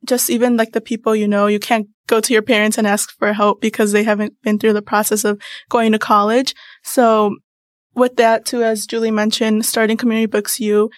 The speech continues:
which is a free textbook lending program at Marquette University to help first generation students with the cost of textbooks, because we were personally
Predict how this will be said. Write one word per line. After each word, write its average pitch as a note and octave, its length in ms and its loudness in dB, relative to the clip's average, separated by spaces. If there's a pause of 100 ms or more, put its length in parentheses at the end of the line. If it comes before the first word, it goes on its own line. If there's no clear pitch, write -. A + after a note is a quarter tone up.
(300)
which A3+ 220 0
is A3+ 140 2
a A3 120 4
free A3+ 200 -4
textbook A#3 420 -4
lending B3+ 260 2
program C4+ 460 0
at B3+ 160 0
Marquette C4 480 -2
University C4+ 600 0 (640)
to A#3+ 240 0
help A#3 400 0 (220)
first A#3 220 0
generation A3+ 380 0
students A3 420 -2
with G#3+ 180 -2
the - 80 -4
cost - 280 -4
of G#3+ 80 -6
textbooks, G3+ 520 -4
because G#3+ 640 -2 (360)
we B3 240 2
were B3+ 120 2
personally A3 800 0